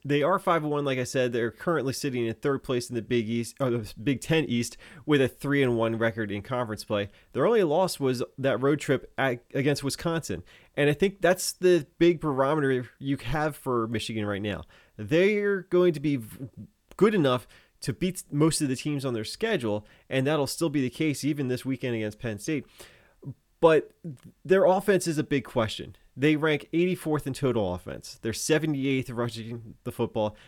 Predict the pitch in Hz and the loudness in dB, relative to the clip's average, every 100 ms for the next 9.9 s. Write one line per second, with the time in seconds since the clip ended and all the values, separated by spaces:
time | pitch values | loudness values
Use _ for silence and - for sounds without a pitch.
0 | - 120 113 - 143 180 143 135 135 - | -8 -4 -4 -2 -2 0 0 0 -2 -2
1 | 117 127 - 92 85 85 - - - _ | -2 -2 -4 -8 -6 -8 -8 -10 -12 _
2 | _ - 120 135 135 151 151 139 131 120 | _ -4 -2 0 0 0 0 2 0 0
3 | - - 107 - - - 117 117 - - | -4 -2 0 -2 -8 -4 0 -2 -4 -2
4 | 156 175 170 - 156 - 147 139 110 104 | 0 0 -2 -2 -4 0 0 0 -2 -4
5 | - 120 127 123 113 123 139 151 131 107 | -6 -4 -2 -2 -4 -2 0 -2 -4 -2
6 | 110 110 - 123 113 107 110 120 - - | -4 -4 -6 -2 0 2 2 0 -2 -12
7 | - - - _ _ - 160 - 170 170 | -14 -20 -20 _ _ -2 -2 -2 -2 0
8 | 160 147 170 202 180 - 170 151 - 151 | 2 0 2 2 0 0 -2 0 -2 -4
9 | - 147 135 127 147 151 131 101 | -2 0 2 2 0 0 -2 -2